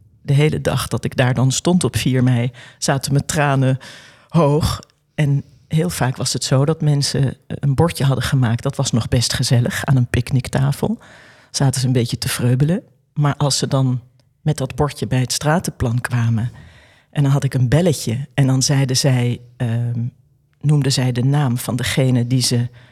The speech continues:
hadden uitgekozen uit het archief. En ik breng je thuis of ik, eh, we hadden je niet moeten laten gaan of iets dergelijks. Nou,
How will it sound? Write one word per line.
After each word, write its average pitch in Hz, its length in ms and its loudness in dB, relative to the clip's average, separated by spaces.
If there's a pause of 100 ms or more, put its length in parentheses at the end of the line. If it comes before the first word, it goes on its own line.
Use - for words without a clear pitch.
(400)
hadden - 240 0
uitgekozen 165 720 2
uit 139 160 0
het - 120 -8
archief. - 520 -2 (220)
En 151 300 -2
ik 143 180 -4
breng 143 260 4
je 131 140 0
thuis - 580 -4
of 123 260 -4
ik, - 300 -6 (600)
eh, 135 120 0 (220)
we 131 80 2
hadden 131 260 2
je 123 120 -2
niet 139 220 0
moeten 131 260 0
laten 131 320 -2
gaan 139 380 0
of - 120 -4
iets - 200 -2
dergelijks. 127 320 0
Nou, 120 160 -2